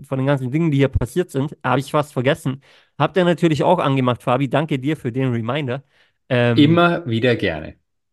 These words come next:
Speaker 1: und es war wirklich, mm, ich würd sagen, anders. <laughs> Ja. Aber ich fand's geil, ich fand's unterhaltsam. Ähm,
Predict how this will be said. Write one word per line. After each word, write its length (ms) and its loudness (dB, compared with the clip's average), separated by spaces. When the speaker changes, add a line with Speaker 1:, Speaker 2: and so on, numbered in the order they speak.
Speaker 1:
und 400 0
es 300 -8
war 420 -2
wirklich, 760 -2
mm, 420 -6
ich 160 -12
würd 160 -2
sagen, 280 -4
anders. 540 0
<laughs> 40 -20
Ja. 160 2
Aber 180 2
ich 180 -2
fand's 240 -2
geil, 240 0
ich 100 -8
fand's 200 -6
unterhaltsam. 600 -2
Ähm, 720 2